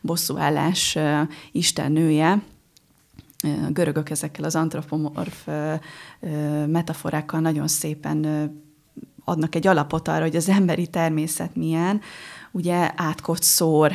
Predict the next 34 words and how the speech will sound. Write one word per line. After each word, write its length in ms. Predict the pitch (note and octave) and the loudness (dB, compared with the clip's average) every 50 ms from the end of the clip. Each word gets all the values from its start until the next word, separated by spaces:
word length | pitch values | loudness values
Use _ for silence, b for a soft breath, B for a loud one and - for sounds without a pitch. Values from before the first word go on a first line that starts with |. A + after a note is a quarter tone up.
| - - | 2 0
Narkisszosra, 800 | E3+ E3 D3+ E3 D#3+ - E3 - - - E3+ - - F#3 D#3+ D#3 | 2 4 2 2 0 -2 -2 -2 0 0 0 0 0 0 0 0
aki 220 | D#3+ - - D#3+ | -2 -4 -4 -2
a 220 | D#3+ D3+ D3+ D#3+ E3 | 0 0 0 0 -2
tónak 320 | - E3+ D#3 D3 C#3+ C#3+ C#3 | -2 -2 0 0 -2 -2 -6
a 60 | C#3 | -6
partján, 720 | - - F3 F3 E3+ E3+ - - - E3+ D#3+ D#3 D#3 D#3 | 0 2 4 4 4 4 0 -2 -2 2 2 4 4 4
ö, 40 | D3+ D3+ | 2 2
egyszer 280 | D#3 F#3 - - - - - | 0 -4 -6 -10 -12 -12 -10
csak 220 | - - - - | -10 -10 -8 -6
megtekinti 720 | - - C#3 C#3+ - - - F3 - - - - - - | -6 -6 -6 -6 -8 -12 -12 -10 -8 -6 -6 -6 -6 -8
a 40 | - | -8
saját 360 | - - - - - - - - | -6 -6 -6 -8 -8 -10 -10 -8
tükörképét, 840 | - G#3 G3 - D#3+ D#3 E3 - - - D#3 D3 - D#3+ D3+ D3 | -8 -8 -6 -4 -4 -4 -6 -6 -8 -8 -8 -6 -8 -8 -8 -4
beleszeret, 640 | - E3 E3 D#3+ E3+ - - - D#3+ D#3 D#3 E3+ - - | -2 -2 -2 -2 -2 -2 -2 -2 -4 -6 -6 -6 -6 -6
és 240 | D3+ E3 - - B B B B B B B B B B | -6 -4 -4 -6 B B B B B B B B B B
hiába 320 | B - G#3 E3+ D#3 D3 D#3 | B -2 0 2 2 2 2
próbálja 420 | D3+ - E3 D3+ D3 C#3+ C#3+ C#3+ | 2 0 0 2 2 2 4 4
magához 520 | D#3 D#3+ D#3+ - D3 C#3+ D#3+ F3+ F3+ D#3+ E3 | 4 2 2 2 0 0 0 0 -2 0 2
ölelni, 400 | E3 E3 E3+ E3+ D#3+ D#3+ D#3+ E3 | 2 4 4 4 4 2 0 0
csak 260 | - - D3+ D3+ - | -2 -4 -4 -2 -2
azt 280 | D3 E3+ - - - | -2 -2 -2 -2 -4
a 40 | D#3+ - | -4 -6
kínt 400 | - - - F3 E3+ D#3+ D#3+ D3 | -4 -2 0 2 2 2 0 0
éli 280 | D3+ C#3+ C3+ D3 C#3 - | -2 -2 -2 -2 -2 0
át, 380 | - E3 F3 G3 G#3+ A3+ A3+ - | 0 2 4 4 2 2 0 -2
amit 460 | F3+ E3 D#3+ E3+ E3 - - - - _ _ _ _ _ _ - | -4 -2 -2 -4 -4 -8 -12 -16 -16 _ _ _ _ _ _ -6
azok 540 | - D#3+ D3 - D3 D3+ D3+ D3+ - - - - | -4 -2 -2 0 -2 -2 -4 -6 -12 -14 -12 -8
élnek 440 | D#3 D3+ D3+ C#3+ C#3+ D3+ C#3+ D3 | -6 -4 -2 -2 -2 -4 -4 -4
át, 260 | C#3+ D#3 E3+ G3 F#3 - | -4 -4 -4 -4 -6 -8
akik 340 | F#3+ - - - - - - E3+ | -12 -12 -14 -16 -18 -12 -10 -8
őt 260 | D#3+ D#3+ D#3 - - | -8 -8 -8 -10 -8
nem 140 | D3+ C#3+ D#3 | -6 -6 -6
tudták 420 | D#3 E3 E3 - - E3+ E3 - | -6 -8 -10 -8 -10 -10 -8 -6
megközelíteni, 1000 | - D3+ - - - C3 B2+ - - C3+ A2 - - - - A2 G2+ F#2 - | -6 -6 -6 -8 -8 -6 -4 -4 -4 -4 -6 -6 -8 -8 -8 -6 -4 -4 -6